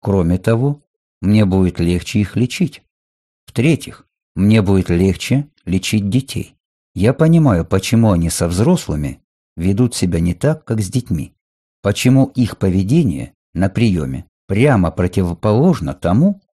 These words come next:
о котором рассказывают их родители. Конечно, у меня на приёме ребёнок несколько минут может вести себя достойно. Так что это не столько моё умение, сколько модификация поведения, связанная с ситуацией.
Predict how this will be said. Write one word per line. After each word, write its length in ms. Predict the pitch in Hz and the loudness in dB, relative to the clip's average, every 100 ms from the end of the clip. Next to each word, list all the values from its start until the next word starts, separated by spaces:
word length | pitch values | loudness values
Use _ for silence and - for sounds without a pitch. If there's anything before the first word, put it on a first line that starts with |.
| _ _ - | _ _ -8
о 100 | 98 | -2
котором 540 | 95 92 151 160 113 | -2 0 2 2 0
рассказывают 720 | 85 - 95 98 104 101 92 | -2 -4 -2 -2 0 -2 -2
их 180 | 90 - | -6 -2
родители. 560 | 101 82 - - - _ _ _ _ - | -4 -4 -10 -14 -14 _ _ _ _ 0
Конечно, 600 | 160 143 78 - 69 - _ _ _ - | 4 4 2 -6 -12 -14 _ _ _ 0
у 100 | 127 | 4
меня 300 | 143 147 120 | 4 4 2
на 120 | 101 | 2
приёме 600 | - 113 180 113 71 - _ _ _ | 2 2 2 0 -2 -12 _ _ _
ребёнок 580 | 92 110 113 185 185 165 | 0 2 4 4 4 2
несколько 480 | 143 160 - 123 117 | 0 2 0 0 2
минут 360 | 110 127 165 107 | 4 4 2 0
может 300 | 120 117 101 | 0 0 -4
вести 300 | 92 - 110 | -6 -4 -4
себя 280 | 131 107 | -2 0
достойно. 640 | 107 120 - - 110 - - _ _ - | 0 -2 -4 -8 -8 -14 -18 _ _ -4
Так 180 | 107 | -2
что 240 | - 117 110 | 0 -2 2
это 220 | 143 147 | 0 2
не 140 | 113 110 | 2 2
столько 400 | - 139 127 107 | 2 0 2 2
моё 360 | 101 113 175 | 4 4 2
умение, 640 | 190 92 87 85 73 69 - _ _ _ _ | 2 0 0 0 -4 -6 -10 _ _ _ _
сколько 440 | - - 147 147 135 | -10 0 0 2 2
модификация 800 | 120 117 127 120 151 147 135 | 4 2 0 0 0 0 -2
поведения, 840 | 127 139 151 143 113 73 71 - _ _ | 0 0 0 0 0 0 -4 -8 _ _
связанная 580 | - 92 95 92 101 104 | -4 0 2 2 2 2
с 60 | - | 0
ситуацией. 760 | 113 - 113 76 - 69 | -2 0 -2 -2 -8 -10